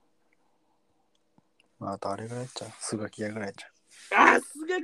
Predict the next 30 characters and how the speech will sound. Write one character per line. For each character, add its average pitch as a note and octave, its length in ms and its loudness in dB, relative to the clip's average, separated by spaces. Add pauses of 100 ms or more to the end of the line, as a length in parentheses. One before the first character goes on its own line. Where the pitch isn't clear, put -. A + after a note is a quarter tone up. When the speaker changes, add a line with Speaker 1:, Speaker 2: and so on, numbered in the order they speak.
Speaker 2:
キ D4+ 140 -8
屋 C#4+ 160 0
の C4 100 -2
あ A#3+ 40 -4
の、 A#3 100 -8
く - 20 -14
っ - 40 -20 (500)
そ D4 140 -8
な C4+ 100 -2
ん B3+ 60 -6
か A#3+ 60 -8
安 A3+ 260 -8
っ G#3 40 -16 (120)
ぽ G#3+ 100 0
い F#3 40 2
ラ F3+ 160 -4
ー - 20 -10
メ D#3 100 -14
ン、 D#3 40 -16
結 - 160 -20
構 D#3+ 60 -16
め D#3+ 80 -12
っ - 60 -14
ち - 80 -20
ゃ - 20 -16
好 - 60 -20
き C4+ 80 -4
や B3 100 -4
な、 C3+ 120 -12
俺。 - 160 -14